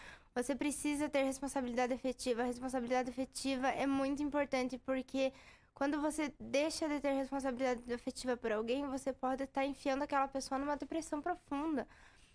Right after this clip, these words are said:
Você mexe, por-, porque a saúde mental é tudo pras pessoas. E você pode,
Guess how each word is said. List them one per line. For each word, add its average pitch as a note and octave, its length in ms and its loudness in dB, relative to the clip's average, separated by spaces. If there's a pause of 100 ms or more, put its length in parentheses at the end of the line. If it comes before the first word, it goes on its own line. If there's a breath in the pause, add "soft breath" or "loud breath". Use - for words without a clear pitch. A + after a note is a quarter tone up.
(180 soft breath)
Você A#3 400 -2
mexe, C4+ 540 2
por-, B3 380 -8
porque C#4 180 0
a C#4 60 2
saúde C#4+ 280 2
mental D4 400 4
é F4 80 6
tudo E4 440 -2
pras B3+ 200 -2
pessoas. G#3+ 420 -2
E A#3 40 -2
você B3+ 240 -4
pode, C#4 320 2